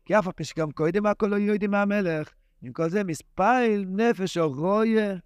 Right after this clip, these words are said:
יוסר ויוסר כידוע. הצדיקים הם נפש הרויה. אנחנו נעבך, העיניים שלנו סתומים. הצדיקים יש להם נפש הרויה.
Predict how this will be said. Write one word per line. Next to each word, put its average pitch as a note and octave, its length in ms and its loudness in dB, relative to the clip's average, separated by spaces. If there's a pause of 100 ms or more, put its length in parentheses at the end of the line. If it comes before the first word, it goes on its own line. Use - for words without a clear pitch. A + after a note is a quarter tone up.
(320)
יוסר D3+ 340 -2
ויוסר C#3+ 260 -2
כידוע. A#2+ 380 -6 (600)
הצדיקים C#3+ 720 0
הם C3+ 160 -2
נפש D#3 320 -2
הרויה. A#2 360 0 (1160)
אנחנו E3 400 0
נעבך, E3 380 2 (600)
העיניים D3+ 380 0
שלנו E3+ 320 -2
סתומים. E3 440 -2 (220)
הצדיקים F3 460 -2
יש E3+ 120 -4
להם D#3 180 -2
נפש D#3 340 -4
הרויה. B2+ 340 0